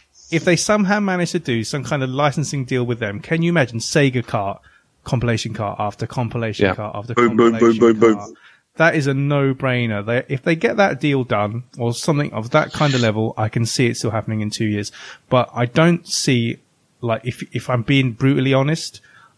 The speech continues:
Speaker 1: I see in the, in the, in the list of games that's out in the minute, I see about twenty percent of them that I like, that I actually think are good quality. I think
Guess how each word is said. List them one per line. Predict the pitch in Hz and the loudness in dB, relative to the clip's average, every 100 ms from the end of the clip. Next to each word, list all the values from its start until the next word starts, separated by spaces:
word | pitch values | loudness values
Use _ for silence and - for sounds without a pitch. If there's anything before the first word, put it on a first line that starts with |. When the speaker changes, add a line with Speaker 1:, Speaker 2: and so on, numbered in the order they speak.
| _ | _
Speaker 1:
I | 120 | -2
see | 120 127 120 | 0 2 2
in | 117 | 2
the, | 120 | 0
in | 113 | 0
the, | 117 110 - | -2 -4 -4
in | 131 | -2
the | 117 | 2
list | 131 - | 0 0
of | 123 | -2
games | 113 113 113 | 2 2 2
that's | 117 | 0
out | 120 113 | -2 0
in | |
the | 110 | 0
minute, | 113 117 123 | 0 0 -2
I | |
see | 123 - | -2 0
about | 113 107 - | 0 0 -4
twenty | - 113 113 | -2 0 0
percent | - 113 123 117 | -4 -4 -4 -4
of | |
them | 117 131 _ _ _ | -4 -8 _ _ _
that | - | -6
I | 107 | -2
like, | 104 113 - | 0 -2 -4
that | - | -6
I | 107 | -6
actually | 107 110 | -4 -6
think | 107 107 | -4 -6
are | 107 | -4
good | 113 | -6
quality. | - 110 120 | -2 -2 0
I | 117 | -2
think | - 113 | -2 -6